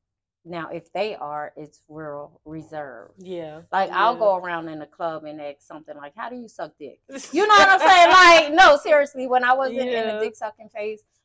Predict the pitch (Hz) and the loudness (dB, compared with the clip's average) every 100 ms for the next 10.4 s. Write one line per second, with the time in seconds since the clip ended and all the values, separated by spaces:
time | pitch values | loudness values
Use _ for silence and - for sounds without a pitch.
0 | - 240 233 233 269 254 285 277 - 208 | -2 0 2 2 0 -2 -10 -14 -8 -6
1 | 254 233 - 190 202 208 214 220 - 202 | -4 -6 -8 -10 -8 -12 -12 -18 -12 -12
2 | - 208 - 180 175 214 196 196 196 202 | -10 -12 -8 -6 -6 -8 -12 -14 -14 -16
3 | - 196 226 165 160 170 165 - 185 180 | -18 -16 -12 -12 -10 -12 -12 -14 -12 -12
4 | 190 175 202 311 320 254 - 196 233 269 | -12 -8 -8 -6 -8 -10 -6 -2 -2 -4
5 | 277 - - 294 339 320 392 370 349 339 | -10 -14 -4 -2 2 2 2 4 6 6
6 | 381 262 339 339 349 320 330 339 339 339 | 6 2 4 4 2 -4 4 6 8 6
7 | 320 294 233 277 370 415 330 311 294 320 | 6 2 0 -8 -6 0 4 4 4 0
8 | 349 311 339 - 320 285 262 - 269 285 | -2 -8 -10 -4 -4 -4 -12 -8 -8 -6
9 | 294 226 220 214 214 220 180 - 262 285 | -8 -8 -10 -10 -12 -12 -16 -10 -4 -4
10 | - 302 294 - | -4 -10 -10 -16